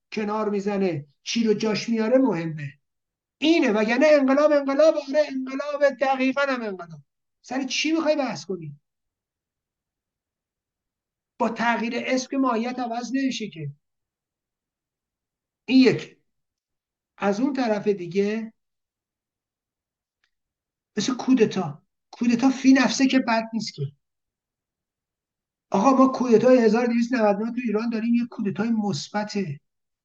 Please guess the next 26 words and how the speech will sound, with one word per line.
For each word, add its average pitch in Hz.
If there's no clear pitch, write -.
ایران 208
رو 240
از 220
زمین 220
بلند 214
می‌کنه، 143
ایران 233
رو 202
از 196
نابودی 208
نجات 196
می‌ده، 143
ایران 233
یک 240
پارچه 185
رو 175
ایجاد 139
می‌کنه، 139
شالودهٔ 226
ایران 214
نوین 226
رو 214
می‌ریزه 185
تو -
همون 185
داستان. 143